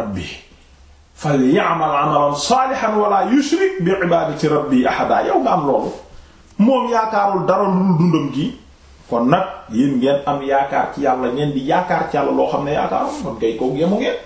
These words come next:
Yaa ko war a gën a résistant. Benn boobu rek la jullit am droit xeex la. Ki nga xam ne dalay xeex. Waaw. Waaw. "Laa yanhaakumu Allahu 'ani alladhiina lam yuqaatiluukum fi ddiin."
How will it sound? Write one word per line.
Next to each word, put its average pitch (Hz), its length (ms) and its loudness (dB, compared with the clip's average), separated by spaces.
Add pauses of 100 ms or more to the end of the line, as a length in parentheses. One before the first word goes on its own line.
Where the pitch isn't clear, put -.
(600)
Yaa 135 220 2
ko 151 60 -6
war 156 160 2
a - 40 2
gën 151 200 0
a 143 40 0
résistant. - 480 -2 (1700)
Benn 320 360 2
boobu 339 200 2
rek 370 160 -2
la 302 120 2
jullit 262 280 0
am 196 180 2
droit 160 240 2
xeex - 260 -2
la. - 60 -8 (260)
Ki 180 120 0
nga 208 100 2
xam 175 180 0
ne 180 80 2
dalay 165 280 0
xeex. 180 340 0 (600)
Waaw. - 220 -2 (1120)
Waaw. 139 140 -14 (160)
"Laa 175 380 2
yanhaakumu 175 680 0
Allahu 170 320 2
'ani 170 280 0
alladhiina 165 460 0
lam 156 200 0
yuqaatiluukum 143 720 -2
fi 117 140 -4
ddiin." 92 280 -8